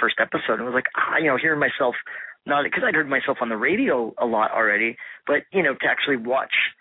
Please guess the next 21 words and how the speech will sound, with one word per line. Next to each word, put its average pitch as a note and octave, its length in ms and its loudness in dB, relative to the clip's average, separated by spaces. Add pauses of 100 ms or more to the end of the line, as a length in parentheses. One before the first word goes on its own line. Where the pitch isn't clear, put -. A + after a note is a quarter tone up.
(300)
T D3 120 2
V C#3 340 2
and B2+ 140 -4 (140)
see C3+ 240 2
my A#2+ 220 0
voice A#2+ 260 0 (100)
coming A#2 200 -2
out A#2 120 2
of A#2 80 2
this A2+ 120 -4
character, A#2 520 0
you B2+ 100 -6
know, A2+ 100 0
that A2+ 120 0
had A2+ 140 -4
been A2+ 220 0
penned A2+ 320 -4
for A2+ 100 -2
Ke-, B2+ 240 2
you - 80 -4
know, A2 80 2